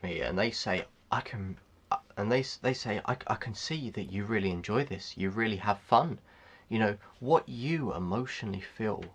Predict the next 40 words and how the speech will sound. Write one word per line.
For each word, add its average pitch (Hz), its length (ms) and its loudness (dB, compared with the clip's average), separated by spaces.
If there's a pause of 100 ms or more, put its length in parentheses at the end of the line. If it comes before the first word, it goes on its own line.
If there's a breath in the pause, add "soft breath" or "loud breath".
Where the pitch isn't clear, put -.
(180)
comes 139 260 -6
across - 340 -10
to - 140 -8
your 98 120 0
audience. 117 520 -4 (260 soft breath)
If 104 180 -8
you 151 140 0
don't 160 320 0 (560 soft breath)
believe 113 380 2
in 95 80 0
yourself, - 580 -2 (480)
your 110 180 -2
audience 113 560 0
won't 98 200 0
believe 95 320 2
in 87 80 -2
you. 95 220 2 (400 loud breath)
It's - 160 -6
like 131 160 8
I 127 160 10
was 113 240 0
talking 110 500 2
to 92 560 2
another 104 320 6
listener 92 540 0
of 95 160 -4
this - 180 -6
podcast 95 760 0 (540 soft breath)
about, 143 460 4 (540 soft breath)
um, 101 560 4
you 127 100 -4
know, 110 200 2
just 135 320 -6
various 120 480 6
different - 320 -6
things 101 340 -2
associated 98 720 0
with 95 160 -8
mind 101 340 4
reading 90 380 0